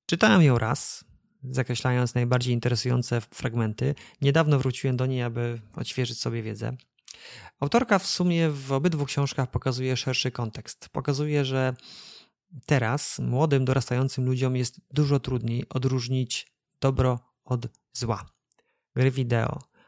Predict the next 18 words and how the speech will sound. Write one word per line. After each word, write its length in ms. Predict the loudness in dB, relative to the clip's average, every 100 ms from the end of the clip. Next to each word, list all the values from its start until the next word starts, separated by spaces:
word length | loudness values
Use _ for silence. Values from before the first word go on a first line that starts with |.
| _ _ -4
autorytety 580 | 0 2 2 2 2
internetowe 600 | 2 2 0 0 0 -2 -4
wypływające 680 | -4 -2 2 2 2 0 0
na 160 | 0 -2
fali 320 | -2 -2 0
jednego 380 | 0 0 0 -2
popularnego 600 | -4 -2 0 0 -2 -2
filmiku, 540 | -4 -2 -4 -6 -14 -20 _ _
agresywny 520 | -4 0 2 2 4 4
marketing 680 | 2 0 -2 -2 -6 -10 -12
w 80 | -6
lawinowym 560 | -4 -2 -2 0 -2 -2
tempie 380 | -2 -2 -2
kreujący 600 | -4 0 2 4 4 2
potrzeby 640 | -2 -2 0 0 2 2 2
i 260 | 0 -4 -8 -16 -4
napędzający 680 | -2 2 2 2 2 0 -2
konsumpcyjny 1040 | -2 -2 -2 -6 -10 -6 -4 0 0 0